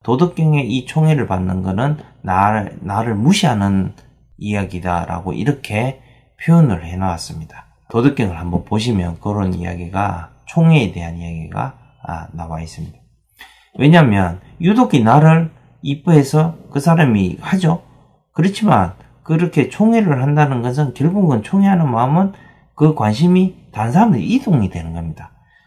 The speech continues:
한 사람을 계속적으로 총애하고 사랑할 수 없습니다. 물론 동등한 입장에서 연인이 되고 서로 남녀 간의 사랑을 하게 되는 것은 동등한 입장이지만, 이게 지위가 다른 상황에서 총애를 받고 하는 것은 이거는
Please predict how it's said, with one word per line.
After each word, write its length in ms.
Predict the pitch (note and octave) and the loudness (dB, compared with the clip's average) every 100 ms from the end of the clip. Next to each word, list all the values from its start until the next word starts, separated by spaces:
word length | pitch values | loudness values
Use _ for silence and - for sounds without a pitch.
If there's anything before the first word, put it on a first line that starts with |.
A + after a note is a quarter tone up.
| - | -4
한 160 | D3+ | 2
사람을 680 | D#3 G3+ A3+ G3 F#3+ G3+ E3 - | 4 6 6 6 4 2 -2 -8
계속적으로 720 | - B2+ F#3 F#3 F3 D3 D3+ | -6 -2 -2 0 0 0 -2
총애하고 580 | - D#3+ E3 D#3 D3 D3+ | -2 0 2 2 0 -2
사랑할 420 | D3 A#2+ A#2+ C#3+ | -6 -8 -4 -4
수 140 | D3 - | -4 -8
없습니다. 520 | - - G2+ F#2+ - _ _ _ _ _ _ _ | -12 -10 -10 -12 -18 _ _ _ _ _ _ _
물론 420 | - C3 D3 G2 - - - | 0 4 6 4 -2 -18 0
동등한 540 | C#3+ G3+ G#3+ F3+ A2 | 4 6 6 4 4
입장에서 580 | G2 - G2 F2+ - D#2+ - _ _ - | 2 -2 -4 -4 -8 -18 -20 _ _ 0
연인이 560 | A#2+ D#3 E3+ B2+ F#2+ | 4 6 6 4 0
되고 320 | F2 F2+ F#2+ | -2 -4 -4
서로 480 | F#2 - G2 G2+ F#2 | -6 -6 -4 -2 -2
남녀 300 | F2 A#2 D3+ | -2 2 4
간의 240 | A#2+ G#2 G2+ | 4 0 -2
사랑을 480 | - G#2+ C3+ C#3 G#2 | -4 -4 -2 -2 -4
하게 200 | A#2+ A#2+ | -6 -6
되는 240 | G#2+ G2+ G2+ | -4 -4 -2
것은 260 | A#2 A2+ | -4 -4
동등한 480 | F#2+ A#2 D3 A#2 F2 | -4 0 0 0 -2
입장이지만, 880 | F2+ - G#2+ F2+ F2 F#2 G#2+ F2+ D#2 - - _ - _ _ _ | -4 -4 -4 -4 -6 -2 0 0 -4 -14 -20 _ -20 _ _ _
이게 340 | B2+ A#2+ G#2+ | -6 -2 -2
지위가 460 | G2+ C#3+ F3+ G3 C#3 | -2 2 2 4 0
다른 280 | F2+ F2+ G#2 | 0 -2 -2
상황에서 720 | A#2+ C3 C3 A2+ A2+ C3+ C3+ | 0 -2 -2 -4 -4 -4 -4
총애를 460 | - C3 B2+ A2 F#2+ | -8 -4 -2 0 -2
받고 320 | G#2+ - A2+ | -2 -4 -6
하는 240 | G2+ G#2 | -6 -4
것은 600 | F#2 F2 - A#2+ G#2+ F2+ | -4 -8 -8 -4 -4 -4
이거는 480 | F2+ G#2 C3 B2 B2 | -6 -4 -2 -2 -4